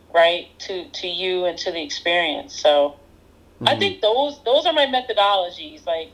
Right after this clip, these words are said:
Speaker 1: I know it wasn't, like, one, two, three, but those are my methodologies.
Speaker 2: That's so helpful.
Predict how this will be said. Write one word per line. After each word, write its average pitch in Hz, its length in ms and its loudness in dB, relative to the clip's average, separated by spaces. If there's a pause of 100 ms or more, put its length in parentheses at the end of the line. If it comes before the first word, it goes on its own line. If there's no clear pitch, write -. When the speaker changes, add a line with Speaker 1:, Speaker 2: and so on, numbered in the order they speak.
Speaker 1:
I 190 120 -4
know 220 240 -2
it 190 60 -2
wasn't, 185 200 -6
like, 165 160 -8
one, 175 140 -8
two, 180 180 -14
three, 160 420 -12
but 156 280 0 (280)
those 190 220 4
are 190 60 -4
my 170 80 -2
methodologies. - 640 -4
Speaker 2:
That's 220 240 -10
so 113 260 0
helpful. 107 580 0